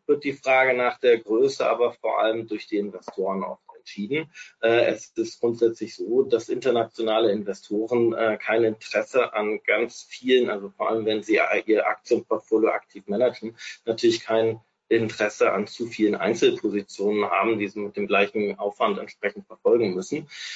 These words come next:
Insofern geht es schon darum, in der Folge, äh, weniger Positionen, die dann auch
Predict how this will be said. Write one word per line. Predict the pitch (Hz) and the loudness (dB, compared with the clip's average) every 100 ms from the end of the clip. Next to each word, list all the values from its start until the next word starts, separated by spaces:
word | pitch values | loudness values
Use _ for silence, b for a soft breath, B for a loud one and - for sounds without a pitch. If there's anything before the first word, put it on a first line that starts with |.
| B | B
Insofern | 117 107 110 127 120 | -2 2 2 4 4
geht | 113 117 | 4 2
es | |
schon | - 113 127 | 0 0 2
darum, | 123 107 117 120 113 | 2 4 4 4 2
in | 120 | 0
der | 107 104 | 0 -2
Folge, | - 110 123 131 127 120 - | 0 4 6 8 8 6 2
äh, | 113 107 101 _ _ 98 | -4 -4 -6 _ _ _
weniger | 107 135 131 123 | 2 4 4 2
Positionen, | - 120 120 117 117 120 113 | -2 -6 -4 0 2 2 -2
die | 110 | -2
dann | 107 107 110 | 0 0 0
auch | 110 110 | -2 -4